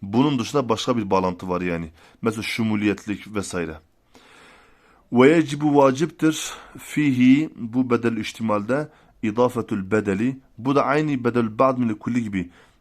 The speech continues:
Bedel idafe ediliyor. İla damirin, damire. O damir ki aidin ilel mübdeli minhu. Mübdeli minhu'ya dönen damire idafe edilmesi gerekir. Eydan, yani kema fi bedel ba'd minel kull.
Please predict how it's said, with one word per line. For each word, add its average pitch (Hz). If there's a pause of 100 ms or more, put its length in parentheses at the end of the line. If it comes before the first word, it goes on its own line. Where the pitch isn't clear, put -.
Bedel 113
idafe 117
ediliyor. 147 (360)
İla 107
damirin, 101
damire. 104
O 120
damir 127
ki -
aidin 117
ilel 107
mübdeli 101
minhu. 98 (420)
Mübdeli 123
minhu'ya 113
dönen 110
damire 113
idafe 107
edilmesi 101
gerekir. 95 (360)
Eydan, 143 (280)
yani 117
kema 120
fi 113
bedel 110
ba'd 104
minel 101
kull. 90